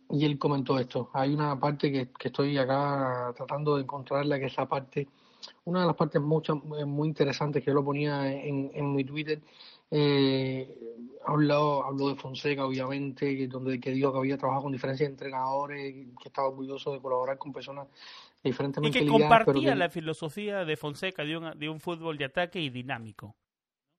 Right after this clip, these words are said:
Speaker 1: Exacto, son, y son las ideas que, que quieren para, para nuestro club.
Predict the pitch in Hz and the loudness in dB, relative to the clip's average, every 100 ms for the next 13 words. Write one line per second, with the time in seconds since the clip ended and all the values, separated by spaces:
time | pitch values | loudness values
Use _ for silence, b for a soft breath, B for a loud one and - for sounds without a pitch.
0 | _ _ 175 139 139 131 - 170 151 151 | _ _ -4 -2 -2 -4 -4 -6 -4 -8
1 | - 147 - 160 175 170 147 127 147 208 | -6 -8 -2 0 0 0 -2 0 4 4
2 | 175 165 143 135 135 127 B B B B | 4 2 2 2 0 -4 B B B B
3 | - 139 135 156 151 143 135 123 131 131 | -2 0 4 4 4 4 4 2 2 0
4 | 123 131 127 123 | 0 -2 -2 -4